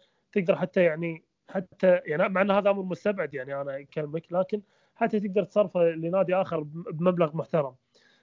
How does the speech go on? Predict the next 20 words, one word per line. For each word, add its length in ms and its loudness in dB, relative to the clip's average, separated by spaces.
فيعني 560 2
أنا، 380 -2
أنا 80 0
مع، 320 -2
مع 180 -4
الدف 280 -2
في 140 -12
سانشو 640 -6
مية 160 0
وعشرين 300 -2
مليون، 340 4
ونادي 640 6
أتوقع 300 2
حتى 220 -4
بعد 160 0
صفقة 220 -4
سانشو 360 -6
بيقدر، 480 -6
بيقدر 340 -4
يمول، 540 -2